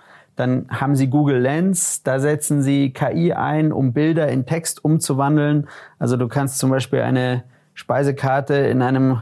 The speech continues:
Restaurant im Ausland fotografieren und Google übersetzt dir dann den Text. Und jetzt relativ neu haben sie diese Max Performance Kampagnen für Werbetreibende eingeführt. Also kann, da kannst du mit einer Kampagne über sämtliche Kanäle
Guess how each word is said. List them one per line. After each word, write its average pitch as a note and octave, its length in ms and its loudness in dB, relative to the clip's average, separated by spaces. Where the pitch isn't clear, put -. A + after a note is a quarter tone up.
Restaurant C3 580 0
im B2 100 -2
Ausland C3+ 400 0
fotografieren C3+ 840 0
und B2+ 280 -2
Google C#3+ 320 2
übersetzt A#2 600 -2
dir C#3 80 0
dann C3 160 0
den B2+ 200 0
Text. - 380 -6
Und C#3+ 340 0
jetzt D3+ 540 -2
relativ D#3 560 0
neu D#3 380 2
haben D3 200 2
sie C3+ 140 2
diese C3+ 260 0
Max C3+ 420 0
Performance E3+ 1000 -2
Kampagnen D#3 680 0
für C#3+ 160 2
Werbetreibende C#3+ 800 0
eingeführt. C#3 640 0
Also A#2+ 200 0
kann, C#3 280 -2
da A#2+ 140 -2
kannst C#3+ 320 -2
du C3+ 40 2
mit C3+ 240 0
einer D3+ 440 0
Kampagne C3+ 580 0
über B2+ 380 0
sämtliche C#3+ 680 0
Kanäle C#3+ 760 0